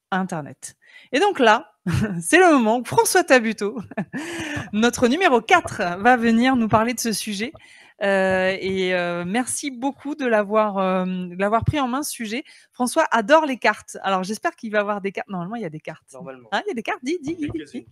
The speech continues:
Speaker 1: Hein, il y en a quelques-unes, voilà.
Speaker 2: Il n'y a pas que des cartes.
Speaker 1: Il y a pas, il y en a, <laughs> il y en a, mais pas que.
Speaker 2: Comment
Speaker 1: Donc,
Speaker 2: je
Speaker 1: je te, je te laisse la parole pour, euh,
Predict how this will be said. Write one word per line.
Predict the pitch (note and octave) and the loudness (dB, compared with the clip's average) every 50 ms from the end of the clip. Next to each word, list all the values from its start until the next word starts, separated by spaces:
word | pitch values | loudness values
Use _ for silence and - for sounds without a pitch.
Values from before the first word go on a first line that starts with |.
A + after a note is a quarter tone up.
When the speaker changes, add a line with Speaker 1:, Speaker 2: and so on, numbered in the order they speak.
| _ _ - | _ _ -16
Speaker 1:
Hein, | F#3+ C#4+ _ _ - | -18 -18 _ _ -6
il | |
y | A3 | -4
en | E4 | -4
a | E4 | -2
quelques-unes, | - - C#4 - A3+ G3+ E3+ D#3 D#3 D3+ E3+ F3+ | 0 0 -2 0 -2 -4 -4 -4 -10 -14 -14 -12
voilà. | F3 D#3 C3+ - _ - C#4 | -10 -10 -10 -10 _ -14 -14
Speaker 2:
Il | C4+ - | -12 -12
n'y | B2 | -10
a | A#2+ | -6
pas | - D3 | -6 -6
que | - C3+ | -4 -6
des | A#2 A#2 | -6 -8
cartes. | - - G#2+ - _ - _ - | -10 -14 -20 -20 _ -20 _ -4
Speaker 1:
Il | G3 G3+ | 0 0
y | |
a | A3+ A3 | 2 4
pas, | - F#4 C#4 | 4 2 4
il | B3+ | 4
y | B3 C4 | 2 2
en | |
a, | C4+ | 2
<laughs> | B3 B3 F#3 F3+ A#3+ | 4 2 2 2 0
il | G#3+ G#3 | -2 0
y | A3 A3 | 0 0
en | A3+ B3 | 2 0
a, | C4+ D4 | 0 0
mais | C#4 A#3+ | 0 -2
pas | - - G#3+ G#3 | 0 0 0 0
que. | - - D#3+ - _ - - - _ | -2 -8 -12 -12 _ -20 -20 -10 _
Speaker 2:
Comment | - A3 A3+ | 0 0 2
Speaker 1:
Donc, | |
Speaker 2:
je | A3 C4 | 2 0
Speaker 1:
je | C4+ | 0
te, | - - C4+ C4 C4 C4 B3+ B3+ B3+ B3 | 0 2 2 4 4 4 4 4 2 0
je | - | 0
te | - - | -2 -2
laisse | B3 D4+ F4+ - | -2 -2 0 0
la | E4 C#4+ C4 | 2 2 2
parole | C4 B3 A3+ A3 A#3+ D4+ E4 _ | 4 4 4 4 2 0 -2 _
pour, | _ - A#3+ G#3+ G#3+ | _ -6 -4 -2 0
euh, | G3+ G3+ G3 F#3+ F#3+ F#3 | 0 0 0 -2 -2 -4